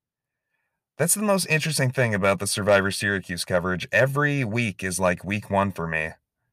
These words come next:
Cassidy, Jamia, Jemiah, Lindsay, Zach. Couldn't tell you who of these people have been voted off.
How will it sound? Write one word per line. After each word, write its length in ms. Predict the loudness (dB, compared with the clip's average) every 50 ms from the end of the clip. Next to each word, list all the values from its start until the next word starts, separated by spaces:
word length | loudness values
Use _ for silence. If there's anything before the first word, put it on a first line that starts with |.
| _ _ _ _ _ _ _ _
Cassidy, 600 | 0 2 4 4 4 2 -2 -4 -6 -6 -8 -10 -14 _ _ _ -6
Jamia, 680 | -2 0 2 4 4 4 4 4 2 2 0 -2 -6 -12 _ _ _ _ _ _ _ _ _ -8
Jemiah, 520 | -6 -4 0 0 2 4 4 4 2 0 -2 -2
Lindsay, 560 | 0 2 2 4 2 2 0 -2 -4 -6 -12 _ _ _ _ _ _ _ _ _ _ _ _ -4
Zach. 560 | 0 4 6 8 8 8 6 4 2 -4 -20 _ _ _ _ _ _ _ _ _ _ _ _ _ _ _ _ _ -2
Couldn't 260 | 2 2 2 4 4
tell 220 | 6 8 10 10
you 320 | 10 8 8 6 6 4 2
who 160 | 0 -2 -4
of 100 | -2 -2
these 140 | -2 -2 -2
people 260 | -4 -4 -2 0 -2
have 80 | -2
been 140 | -2 -2 0
voted 300 | 2 4 4 4 4 4
off. 440 | 6 6 6 6 6 4 2 -4